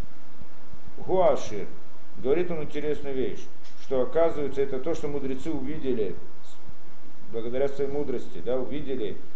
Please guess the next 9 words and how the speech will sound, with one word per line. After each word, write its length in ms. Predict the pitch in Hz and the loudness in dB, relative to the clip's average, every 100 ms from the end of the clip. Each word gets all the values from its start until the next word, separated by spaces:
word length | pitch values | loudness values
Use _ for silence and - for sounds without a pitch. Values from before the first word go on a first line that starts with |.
| - | 0
в 80 | 101 | 0
глубине 680 | 107 123 117 127 147 120 92 - - - - - - - | 0 0 0 0 0 0 0 0 0 0 0 0 0 0
сути 260 | 147 143 | 0 0
человека, 720 | 127 123 120 110 113 113 156 156 - - - - - - - | 0 0 0 0 0 0 0 0 0 0 0 0 0 0 0
что 160 | - 123 | 0 0
когда 520 | 123 117 107 131 160 | 0 0 0 0 0
у 120 | 143 | 0
человека, 800 | 120 131 120 120 147 147 127 98 - - - - - - - - - - - - - - - - - - - - - - - - - - - - - - - | 0 0 0 0 0 0 0 0 0 0 0 0 0 0 0 0 0 0 0 0 0 0 0 0 0 0 0 0 0 0 0 0 0 2 2 2 2 2 0
да, 220 | 117 | 0